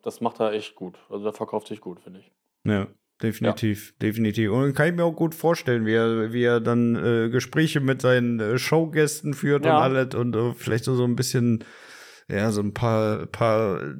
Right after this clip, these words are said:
Speaker 2: Gags zwischendrin einstreut. Also
Speaker 1: Ja.
Speaker 2: das könnte ich mir schon gut
Speaker 1: Das,
Speaker 2: vorstellen
Speaker 1: das glaub
Speaker 2: bei
Speaker 1: ich
Speaker 2: ihm.
Speaker 1: auch. Das, das wäre eine gute Wahl, glaub ich auch.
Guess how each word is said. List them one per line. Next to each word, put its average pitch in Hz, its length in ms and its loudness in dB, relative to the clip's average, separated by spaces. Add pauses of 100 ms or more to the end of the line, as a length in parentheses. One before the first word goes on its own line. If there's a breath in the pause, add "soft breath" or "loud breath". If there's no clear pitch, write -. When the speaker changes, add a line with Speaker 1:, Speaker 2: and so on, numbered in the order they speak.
(280)
Speaker 2:
Gags - 360 -4
zwischendrin 127 520 -2
einstreut. 117 800 0
Also 107 180 0
Speaker 1:
Ja. 135 140 4
Speaker 2:
das 147 200 -6
könnte 170 200 0
ich 156 60 -6
mir 147 60 -4
schon 135 200 -2
gut 120 100 2
Speaker 1:
Das, 156 80 -2
Speaker 2:
vorstellen 104 320 0
Speaker 1:
das - 60 -6
glaub 190 120 6
Speaker 2:
bei 180 40 2
Speaker 1:
ich 175 80 -2
Speaker 2:
ihm. 180 60 0
Speaker 1:
auch. 95 100 -4
Das, - 220 -6
das - 200 -8
wäre 147 80 -2
eine 135 80 -2
gute 131 180 -4
Wahl, 98 200 2
glaub 113 180 0
ich 104 80 -14
auch. - 220 -8